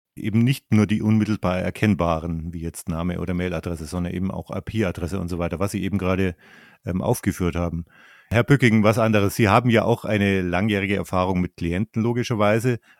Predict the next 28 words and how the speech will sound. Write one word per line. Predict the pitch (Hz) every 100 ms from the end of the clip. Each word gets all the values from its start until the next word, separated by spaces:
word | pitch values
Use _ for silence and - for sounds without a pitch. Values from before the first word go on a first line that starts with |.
| -
aber | 92 101
nicht | 101
nur | 107
das. | 98 98 -
An, | 95 87 90
äh, | 98 92
dieser | 85 107 113
Stelle | - 101 98
vielleicht | 95 92
noch | 107
ein | 90
paar | 87 87
Worte | 87 101 101
zur | - 101
Perspektive, | 95 95 - - - 113 - 90 - _ - _ -
aus | 92 -
der | 101
Sie | 101
die | 92
Vorschriften | - 98 101 107 104 - 104 95 85
wie | 92
die | 98
D | 98 87
S | -
G | 95
V | 87 90
O | 87
sehen. | 90 101 92 85